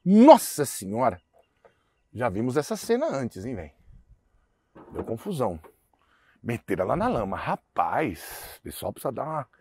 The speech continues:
uma engraxada aqui. Mas ela é feita pra isso mesmo. Como eu disse, o pessoal que faz off-road prefere que seja tambor na traseira. Alguns, né, os mais raizões. Porque, às vezes, o disco, dependendo da posição ali que tá,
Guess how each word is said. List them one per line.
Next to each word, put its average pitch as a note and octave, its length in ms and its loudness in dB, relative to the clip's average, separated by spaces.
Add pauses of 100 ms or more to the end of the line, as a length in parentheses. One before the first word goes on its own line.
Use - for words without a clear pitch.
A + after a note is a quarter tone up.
(520)
uma - 80 -14
engraxada A#2+ 640 0
aqui. F2+ 320 -10 (300)
Mas C3+ 140 0
ela D#3 100 4
é - 20 -6
feita D3+ 240 2
pra C3 220 4
isso F3 460 4
mesmo. G#2+ 280 -4 (120)
Como D#3+ 160 4
eu - 20 2
disse, F3 300 0
o - 420 -20
pessoal C#3+ 220 0
que - 60 -18
faz C#3 180 4
off-road C3+ 420 0
prefere B2+ 640 0 (500)
que - 80 -20
seja A#2 560 2
tambor A#2+ 480 4
na A2 120 -2
traseira. A2+ 280 2
Alguns, C#3 440 2
né, B2 120 0
os A2+ 160 -4
mais A2+ 280 -2
raizões. A2 600 -4 (560)
Porque, A2 720 -4
às G2+ 100 0
vezes, A2 440 -6
o A#2+ 60 -4
disco, G#2 440 -14 (320)
dependendo A2 300 -4
da A2 80 2
posição A#2 640 -2
ali G#2 160 -4
que A#2+ 100 -6
tá, G#2+ 260 -2